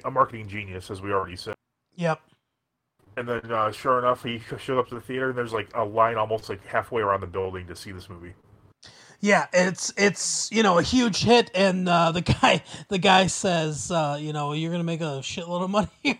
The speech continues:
Speaker 2: you know, and he says, "You're gonna sell all your popcorn," or whatever. Um, so,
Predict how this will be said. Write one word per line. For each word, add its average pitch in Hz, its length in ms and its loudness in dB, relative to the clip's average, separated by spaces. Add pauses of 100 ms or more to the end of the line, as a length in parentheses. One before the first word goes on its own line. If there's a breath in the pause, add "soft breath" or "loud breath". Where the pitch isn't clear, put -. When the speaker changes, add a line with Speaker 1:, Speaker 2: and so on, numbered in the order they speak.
Speaker 2:
you 156 160 -6
know, 131 200 -8 (340)
and 175 80 -4
he 175 60 0
says, 170 260 0
"You're 165 80 -2
gonna 156 120 -4
sell 160 260 -2
all 147 100 0
your 147 100 -6
popcorn," 160 500 -6
or 131 120 -10
whatever. 127 340 -12 (400 soft breath)
Um, 165 540 4 (420)
so, 180 600 4